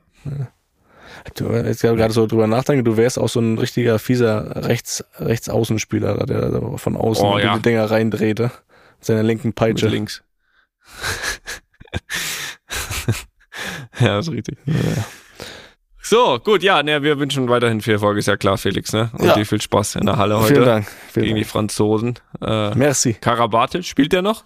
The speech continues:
Speaker 1: Der Bruder, der Kleine, also das ist ein jüngerer Bruder, der ist ja auch richtig gut. Äh, der spielt da mit der, der
Speaker 2: Okay.
Speaker 1: Ältere, ich glaub, Nikola oder wie der hieß, der hat, glaub ich, aufgehört,
Speaker 2: Mhm.
Speaker 1: soweit ich da informiert bin.
Speaker 2: Okay.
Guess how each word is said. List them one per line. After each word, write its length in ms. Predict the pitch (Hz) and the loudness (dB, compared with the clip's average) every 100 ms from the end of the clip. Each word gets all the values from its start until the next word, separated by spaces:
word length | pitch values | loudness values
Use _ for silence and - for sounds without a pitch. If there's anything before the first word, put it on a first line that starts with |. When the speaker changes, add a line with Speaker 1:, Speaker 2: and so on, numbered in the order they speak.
| - | 0
Speaker 1:
Der 120 | 120 | 0
Bruder, 340 | 120 196 143 98 | 2 2 2 0
der 100 | 117 | -2
Kleine, 260 | 123 87 123 | 0 0 2
also 220 | 135 127 | 2 2
das 180 | 131 131 | 2 0
ist 80 | 135 | 0
ein 180 | 135 | 2
jüngerer 300 | 135 165 160 | 2 2 0
Bruder, 320 | - 180 165 151 | 2 2 2 4
der 200 | 139 131 | 2 4
ist 80 | |
ja 60 | 131 | 2
auch 160 | 151 147 | 0 0
richtig 240 | 131 - | -2 0
gut. 260 | 120 131 143 | 0 0 2
Äh, 180 | 120 113 | 2 4
der 160 | 117 | 2
spielt 220 | - 123 | 2 0
da 80 | 117 | 2
mit 180 | 110 110 | 0 2
der, 240 | 110 110 107 | 4 4 4
der 680 | 113 113 110 110 107 - - | 4 4 4 4 0 -2 0
Speaker 2:
Okay. 240 | 113 113 | 2 2
Speaker 1:
Ältere, 400 | 113 135 135 127 | 2 2 2 2
ich 60 | 123 | 2
glaub, 100 | 110 | 2
Nikola 480 | 120 - 135 127 123 | 2 4 4 4 2
oder 120 | 123 | 2
wie 40 | |
der 180 | 123 127 | 2 0
hieß, 340 | 131 131 139 - | 0 0 -2 0
der 160 | 120 | 0
hat, 80 | 127 | 2
glaub 120 | 117 | 0
ich, 80 | 120 | 0
aufgehört, 500 | - 127 123 117 101 | 0 4 4 4 0
Speaker 2:
Mhm. 60 | - | -8
Speaker 1:
soweit 320 | - 104 107 107 | -4 -2 0 0
ich 60 | |
da 100 | 101 | 0
informiert 440 | 98 - 107 104 - | -2 0 -2 -2 -4
bin. 180 | 107 - - - | -8 -8 -18 -10
Speaker 2:
Okay. 280 | 117 - | -10 -8